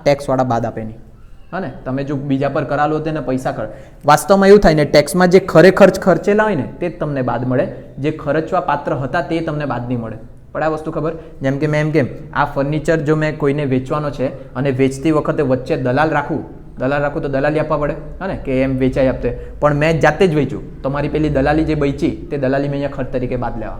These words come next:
પણ એવું બાદ આપે નહીં. ક્લિયર થયું? આ સેમ કન્ડિશન. તમારી અઢારસોની ઇન્કમ થઈ અને એમ કીધું કે એ ઇન્કમના પ્રાપ્ત કરવાના બસો રૂપિયા મને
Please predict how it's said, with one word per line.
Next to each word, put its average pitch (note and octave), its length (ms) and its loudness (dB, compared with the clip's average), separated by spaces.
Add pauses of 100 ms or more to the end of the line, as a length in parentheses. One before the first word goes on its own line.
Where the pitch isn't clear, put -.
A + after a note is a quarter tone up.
(120)
પણ C3+ 120 -6
એવું C#3 280 -2
બાદ A#2+ 260 -2
આપે - 160 -4 (340)
નહીં. A#2 160 -6 (120)
ક્લિયર D3 200 -2
થયું? E3+ 240 -2 (100)
આ A#3 100 -2
સેમ D3 240 -2
કન્ડિશન. A2 420 -6 (240)
તમારી D#3 380 2
અઢારસોની E3+ 480 2 (100)
ઇન્કમ F3 240 2
થઈ C#3+ 200 0 (280)
અને C#3 160 0
એમ F#3 120 0
કીધું C#3+ 260 0
કે D3 80 -4
એ D3 260 0
ઇન્કમના D#3+ 360 0
પ્રાપ્ત - 320 -4
કરવાના D#3+ 280 2
બસો D3+ 300 2
રૂપિયા D3 280 2
મને D3 100 0